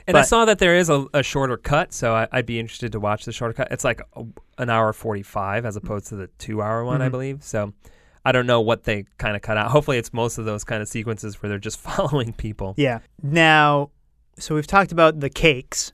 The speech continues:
Speaker 1: Yeah.
Speaker 2: What about the telephones?
Speaker 1: I thought the telephone gag was great. I think it's unfortunate that when he,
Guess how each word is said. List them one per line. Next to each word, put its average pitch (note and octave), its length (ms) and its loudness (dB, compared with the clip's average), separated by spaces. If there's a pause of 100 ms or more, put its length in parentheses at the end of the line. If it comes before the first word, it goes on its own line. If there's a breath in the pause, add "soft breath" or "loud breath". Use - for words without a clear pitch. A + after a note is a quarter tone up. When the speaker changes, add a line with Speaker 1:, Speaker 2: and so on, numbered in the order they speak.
(160)
Speaker 1:
Yeah. C#3 300 2 (760 loud breath)
Speaker 2:
What E3+ 160 6
about F3+ 160 6
the D#3 60 -6
telephones? A2 720 -2 (200 loud breath)
Speaker 1:
I D#3 60 2
thought B3+ 160 0
the D4+ 80 0
telephone G#3 420 4
gag C3+ 220 6
was A#2 120 -2
great. C3+ 400 0
I C3+ 100 2
think D3 420 -4 (440)
it's C#3 180 -2
unfortunate C3 800 -2
that A2 400 2 (640)
when D3 240 2
he, D3 120 -4